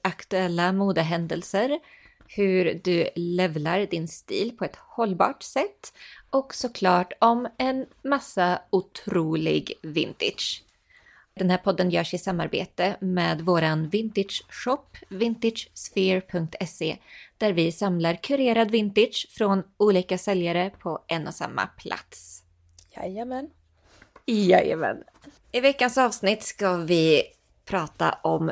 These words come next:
Speaker 1: nyårsklänningar, party dresses. Det är ju dags att börja titta på vad man ska ha på sig på nyår.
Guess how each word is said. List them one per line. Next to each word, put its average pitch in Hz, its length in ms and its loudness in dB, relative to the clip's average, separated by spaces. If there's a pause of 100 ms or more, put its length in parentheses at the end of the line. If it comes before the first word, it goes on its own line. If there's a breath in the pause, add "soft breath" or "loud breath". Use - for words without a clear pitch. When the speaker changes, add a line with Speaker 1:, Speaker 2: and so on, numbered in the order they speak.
Speaker 1:
nyårsklänningar, 185 1900 2 (160)
party 233 360 -2
dresses. - 800 -10 (420 loud breath)
Det - 320 -4
är 170 60 2
ju 170 320 4 (140)
dags - 520 -6
att - 180 -10
börja 170 260 -6
titta 277 360 -4
på 262 300 2
vad 269 140 0
man 240 120 -4
ska - 120 -6
ha 196 80 -4
på 269 300 2
sig 254 220 -4
på 254 140 -8
nyår. 254 560 4